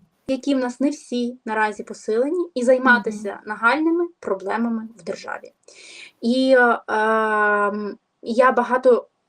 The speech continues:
Speaker 1: часу, от майже всі чотири роки, говорила, що лівобережжя Херсонської області завжди сіре, темне, і воно <clears throat> не буде деокуповане військовим шляхом, а тільки шляхом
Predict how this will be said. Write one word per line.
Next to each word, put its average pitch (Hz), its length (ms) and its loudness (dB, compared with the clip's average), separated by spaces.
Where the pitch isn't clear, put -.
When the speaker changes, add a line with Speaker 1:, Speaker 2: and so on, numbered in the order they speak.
Speaker 1:
часу, - 760 0
от 196 180 -4
майже 208 320 0
всі 226 400 -6
чотири 202 520 -2
роки, 226 480 0
говорила, 240 540 2
що 196 440 -2
лівобережжя 226 640 -2
Херсонської 202 600 -8
області 294 440 -4
завжди 233 440 -2
сіре, 226 640 -2
темне, 202 520 -6
і 226 100 -4
воно 247 540 0
<clears throat> 370 320 6
не 285 120 -2
буде 262 300 2
деокуповане 262 680 0
військовим 233 480 -6
шляхом, 262 480 -2
а 226 100 -12
тільки 226 360 -8
шляхом 285 500 -6